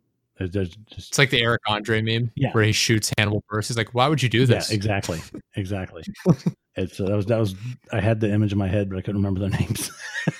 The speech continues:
Speaker 2: Yeah.
Speaker 1: It's
Speaker 2: Exactly
Speaker 1: they
Speaker 2: what I
Speaker 1: got
Speaker 2: think of whenever they get
Speaker 1: yeah, that, that whole situation. That was about when, 'cause the u-, postal unit I was in on the base
Speaker 2: Something
Speaker 1: shut down,
Speaker 2: six.
Speaker 1: so.
Speaker 2: Something.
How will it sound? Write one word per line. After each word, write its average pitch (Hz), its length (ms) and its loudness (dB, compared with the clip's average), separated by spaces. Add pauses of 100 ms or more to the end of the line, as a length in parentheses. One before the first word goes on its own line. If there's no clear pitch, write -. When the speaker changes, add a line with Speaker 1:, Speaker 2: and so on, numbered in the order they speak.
(500)
Speaker 2:
Yeah. 127 220 4 (800)
Speaker 1:
It's 120 220 0
Speaker 2:
Exactly 107 440 0
Speaker 1:
they 107 60 4
Speaker 2:
what 107 100 0
I 107 120 2
Speaker 1:
got 104 140 -6
Speaker 2:
think - 140 -12
of - 60 -14
whenever 98 200 -8
they 95 100 -10
get 98 60 -14 (280)
Speaker 1:
yeah, 85 320 -2
that, 87 180 -6 (240)
that 101 180 0
whole 98 200 0
situation. 92 560 -4
That 104 100 0
was 110 100 0
about 98 320 -2
when, 95 440 -2 (180)
'cause 101 160 0
the 98 140 2 (100)
u-, 110 160 2
postal 113 400 -2
unit 95 240 0
I 90 60 -2
was 92 120 -4
in 95 80 0
on 92 80 -2
the 90 60 -2
base 87 240 -4
Speaker 2:
Something 82 220 -8
Speaker 1:
shut - 0 -
down, 82 240 -6
Speaker 2:
six. - 140 -8
Speaker 1:
so. 95 220 -6 (580)
Speaker 2:
Something. - 320 -10